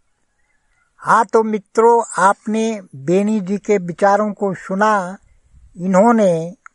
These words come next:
पतंजलि योग समिति के बैनर तले पूरे कोरोना काल में कई जगह अभियान चलाकर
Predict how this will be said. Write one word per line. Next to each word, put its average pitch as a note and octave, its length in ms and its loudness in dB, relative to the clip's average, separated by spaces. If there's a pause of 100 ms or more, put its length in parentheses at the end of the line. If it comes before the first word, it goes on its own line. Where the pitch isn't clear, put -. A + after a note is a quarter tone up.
(260)
पतंजलि G#3 640 0
योग F3+ 500 2 (240)
समिति G#3 840 -4 (440)
के G#3 160 4
बैनर A3 500 -2
तले F3 500 -6
पूरे G#3+ 460 -2
कोरोना G#3 460 0
काल G3+ 320 2
में F3+ 420 -8 (480)
कई G#3+ 320 2
जगह F#3 580 0 (600)
अभियान G3 540 0
चलाकर F#3 720 0